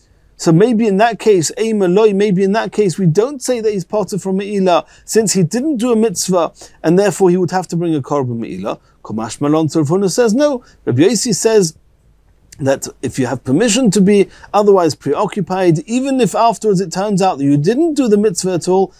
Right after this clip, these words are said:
nonetheless you're potter from bringing the korban. Asks the Gemara Meisvei, Rabbi Yossi Omer. Again, Rabbi Yossi said, "Hasheichet es hatomid she'enei mevukar kehilchosei." We know there's a halacha,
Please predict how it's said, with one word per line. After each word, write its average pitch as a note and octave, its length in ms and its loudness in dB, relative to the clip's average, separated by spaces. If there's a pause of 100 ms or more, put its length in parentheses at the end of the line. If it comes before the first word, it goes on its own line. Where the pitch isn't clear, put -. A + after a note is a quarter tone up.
(200)
nonetheless F3 560 2
you're C3+ 80 -2
potter E3+ 320 -2
from A#2+ 180 -6
bringing B2+ 320 0
the G#2+ 80 -6
korban. - 420 -8 (800)
Asks - 380 -2
the D3+ 100 0
Gemara D#3 280 2
Meisvei, G#3 540 0 (280)
Rabbi A2 160 -4
Yossi E3+ 420 2
Omer. G2 220 -8 (800)
Again, A3+ 260 0
Rabbi A3+ 160 0
Yossi A#3+ 340 0
said, G#2+ 360 -10 (260)
"Hasheichet A3+ 580 -2
es F#3+ 160 -10
hatomid A3 600 -6
she'enei A#3 420 -6
mevukar D#3+ 760 0 (220)
kehilchosei." B2 720 0
We D#3 140 2
know A#3 160 2
there's A3 200 0
a B2+ 120 0
halacha, G3+ 480 0